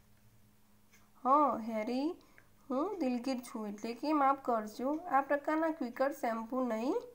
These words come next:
મારે નથી જોઈતા. "Sometimes these types of shampoos spoil out hair and that can spoil my business." કેટલીક વાર આ પ્રકારના શેમ્પૂ વાળને બગાડે છે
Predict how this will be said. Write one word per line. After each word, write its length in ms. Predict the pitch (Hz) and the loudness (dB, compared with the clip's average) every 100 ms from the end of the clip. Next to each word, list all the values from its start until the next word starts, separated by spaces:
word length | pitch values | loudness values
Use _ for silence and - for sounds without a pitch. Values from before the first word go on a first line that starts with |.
| - - - - - - | -20 -20 -20 -20 -18 -8
મારે 380 | 220 220 330 440 | -2 2 2 2
નથી 360 | 302 220 247 | 0 0 -2
જોઈતા. 480 | 220 208 202 196 202 - - - - - - - - - - - - - - - - - - - 269 | 0 -2 -2 -4 -4 -10 -20 -20 -20 -20 -20 -20 -20 -20 -20 -20 -20 -20 -20 -20 -20 -20 -20 -6 -2
"Sometimes 440 | 269 277 302 330 - | 2 4 6 4 2
these 140 | 269 254 | 2 2
types 500 | - 254 269 - 262 | 4 6 6 2 2
of 200 | 233 233 - | 2 2 -2
shampoos 420 | 226 247 247 320 | 0 0 0 0
spoil 540 | 370 - - 240 269 302 - - - - _ - | -2 -4 2 4 4 2 -8 -20 -20 -20 _ 0
out 320 | 220 226 269 - - | 2 2 0 -6 -2
hair 240 | 202 208 311 - - - - | 0 0 -2 -10 -20 -14 -6
and 240 | 214 214 233 | -4 0 4
that 160 | 294 302 - | 4 0 0
can 240 | 320 330 349 - - - | 2 4 2 -8 -20 -20
spoil 500 | - - - 220 220 | -18 -8 0 2 2
my 300 | 226 240 339 359 - - | 0 2 0 -4 -12 -8
business." 560 | 226 226 226 202 196 - - - - _ - - - - - - | -8 -6 -6 -6 -6 -10 -16 -20 -20 _ -20 -20 -20 -20 -14 -10
કેટલીક 380 | 247 294 311 | -4 -4 2
વાર 160 | 330 330 | 4 6
આ 100 | 339 | 4
પ્રકારના 480 | 330 262 254 254 262 | 4 0 0 0 0
શેમ્પૂ 440 | 262 233 233 220 | 0 -4 -4 -4
વાળને 340 | 208 214 226 226 | 0 0 0 -2
બગાડે 480 | 202 202 233 277 | -2 4 4 4
છે 340 | 302 - 349 | 0 -2 -2